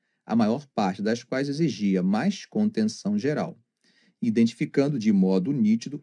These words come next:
essa mudança com um avanço da civilização. O processo histórico britânico ofereceu entre os séculos dezessete e dezenove modelos institucionais e práticas políticas importantes. A respeito deles, é correto afirmar que,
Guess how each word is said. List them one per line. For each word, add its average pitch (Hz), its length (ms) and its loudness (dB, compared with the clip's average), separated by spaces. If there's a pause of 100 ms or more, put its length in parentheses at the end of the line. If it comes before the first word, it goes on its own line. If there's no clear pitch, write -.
essa 120 240 -6
mudança 120 720 -2
com 143 180 -2
um 151 140 -4
avanço 117 560 -6
da 113 120 -6
civilização. 120 1160 -8 (580)
O 208 80 -2
processo 233 360 4
histórico 117 420 0
britânico 110 640 2
ofereceu 131 520 -2
entre 143 200 -2
os 113 120 -4
séculos 95 360 -2
dezessete 101 760 -2
e 104 80 0
dezenove 104 560 -2
modelos 139 540 0
institucionais 135 760 -2
e 156 60 -2
práticas 123 720 -4
políticas 110 720 -4
importantes. - 840 -8 (560)
A 135 80 -2
respeito 110 480 0
deles, 123 280 0
é 101 100 2
correto 92 360 -4
afirmar 98 560 -6 (140)
que, - 300 2